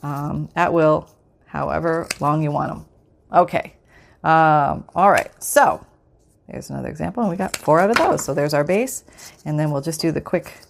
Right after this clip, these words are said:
nip so you can see the tag formation again. These are all different lengths, but they're the same width.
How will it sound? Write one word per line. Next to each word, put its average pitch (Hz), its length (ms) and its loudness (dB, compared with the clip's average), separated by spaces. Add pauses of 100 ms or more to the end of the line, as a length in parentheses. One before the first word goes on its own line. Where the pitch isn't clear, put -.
nip 262 260 2 (440)
so - 120 -10
you 156 100 -4
can 156 180 -10
see 160 140 -6
the - 220 -4 (100)
tag 190 320 2
formation 214 520 0
again. 226 260 0
These 175 140 0
are 151 100 -2
all 160 160 4
different 196 280 -4
lengths, 226 380 -4 (440)
but - 100 -10
they're 143 140 0
the - 80 -6
same 143 280 -2
width. 233 380 0